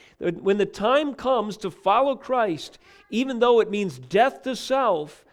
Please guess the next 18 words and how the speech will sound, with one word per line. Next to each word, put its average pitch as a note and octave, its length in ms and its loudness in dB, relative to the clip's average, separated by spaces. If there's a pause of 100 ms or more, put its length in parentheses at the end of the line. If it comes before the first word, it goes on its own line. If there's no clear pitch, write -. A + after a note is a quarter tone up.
(260)
that G3+ 200 4
we A3 160 0
do C4+ 600 -4
so B3 600 2
anyway, G#3+ 680 -2 (480)
that G3 160 4
we G3 100 6
follow A#3+ 560 4
him F3+ 280 0
even A#3 340 -2
when F#3 340 2
the D#3+ 60 -4
going D#3+ 400 -4
gets D3 220 -8
tough, C3+ 280 -14
so D3+ 220 -14
to C3 80 -18
speak. D2 340 -18